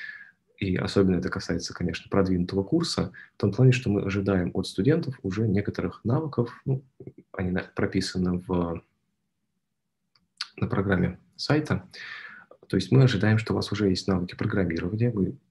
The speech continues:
никоим образом не будем учить Python с нуля,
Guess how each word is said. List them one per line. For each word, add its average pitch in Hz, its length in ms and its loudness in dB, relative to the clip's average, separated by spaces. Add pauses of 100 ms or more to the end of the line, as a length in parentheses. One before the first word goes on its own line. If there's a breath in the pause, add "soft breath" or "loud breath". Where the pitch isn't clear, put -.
(240)
никоим 107 320 6
образом 92 300 2
не 101 100 4
будем 92 280 2
учить - 300 -4
Python 85 280 -2
с - 120 -14
нуля, 98 320 2